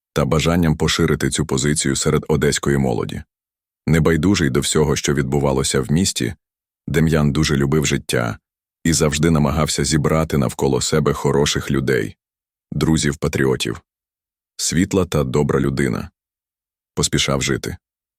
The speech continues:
Дем'ян не міг залишити роботу, сховатися, піти в тінь. Знав, що Кремль оголосив на нього полювання, але вірив у захист з боку держави. Виходить, даремно вірив.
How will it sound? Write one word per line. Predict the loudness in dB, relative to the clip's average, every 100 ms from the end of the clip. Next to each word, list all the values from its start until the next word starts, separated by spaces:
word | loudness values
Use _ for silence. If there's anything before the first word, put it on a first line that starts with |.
| _ _ _ -2
Дем'ян | 2 2 2 -2 -8 _ _ _ _ _ _
не | 2 4
міг | 4 2
залишити | 0 0 -2 0
роботу, | 0 0 0 -4 -8 _ _
сховатися, | -10 -2 0 0 -2 -4 -6 -10 _ _ _
піти | -4 0 -2
в |
тінь. | 0 -2 -2 -6 _ _ _ _ _ _
Знав, | 0 2 2
що | 0 -2
Кремль | 0 2 0 -4 _ -2
оголосив | 0 0 2 0
на | 2
нього | 0 0
полювання, | 0 0 2 0 0 -4 -8 _ _ -2
але | 0 2
вірив | 2 2 0 -2
у | 0
захист | 0 0 -2 -4 -8
з | -6
боку | 0 0 0
держави. | 0 0 0 -2 -4 -8 _ _ _ _ _ -4
Виходить, | -2 0 0 0 -4 _ -2
даремно | 0 2 0 0
вірив. | 0 -2 -4